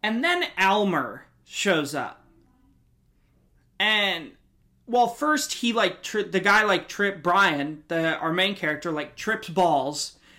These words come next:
And I'm like, "Okay, this is kinda interesting. He's, like, majorly tripping right now." And then Elmer wakes up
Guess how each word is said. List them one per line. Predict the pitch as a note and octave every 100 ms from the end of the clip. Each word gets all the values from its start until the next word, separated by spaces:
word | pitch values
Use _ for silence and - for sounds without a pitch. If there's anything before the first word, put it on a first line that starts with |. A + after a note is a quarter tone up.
| -
And | F3+
I'm | F#3+
like, | E3
"Okay, | - G3 G3+ D#3+
this | E3
is | E3
kinda | - D#3 D3+
interesting. | D3 C#3+ E3 - E3
He's, | D#3 D#3
like, | E3+ C#3
majorly | D#3+ E3+ D#3+ D#3+ D#3+ C#3+
tripping | - D#3+ D#3
right | C#3+ C3+
now." | C#3 C#3 C#3+ - - - -
And | - G3+ A3
then | C4+ D4+ F4+ - _ _ -
Elmer | F#3 G#3+ F#3+ D#3 C#3
wakes | B2 A2+ -
up | C3 D#2+ -